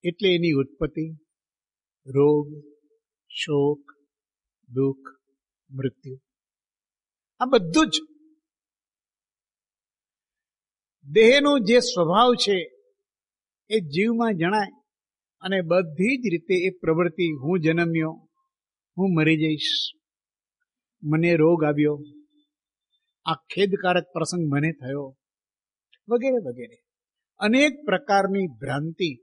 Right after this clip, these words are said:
અને કોઈ એને ભ્રાંતિ કહે તો એમ લાગે કે સામાનું ફરી ગયું લાગે છે. આ તો દીવા જેવું સ્પષ્ટ છે કે મને આ બધું થયું છે.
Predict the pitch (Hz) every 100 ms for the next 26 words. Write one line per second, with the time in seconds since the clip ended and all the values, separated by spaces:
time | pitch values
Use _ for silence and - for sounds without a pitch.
0 | _ _ _ _ 254 254 - 247 277 240
1 | 233 147 131 147 165 233 214 220 220 220
2 | 214 214 175 185 214 208 - 165 170 226
3 | 220 - 160 156 143 131 120 113 123 -
4 | _ _ _ _ 180 208 214 196 226 185
5 | 247 226 - 190 175 - 170 - _ _
6 | _ _ _ _ _ _ - 156 139 196
7 | 262 196 156 151 151 135 135 127 -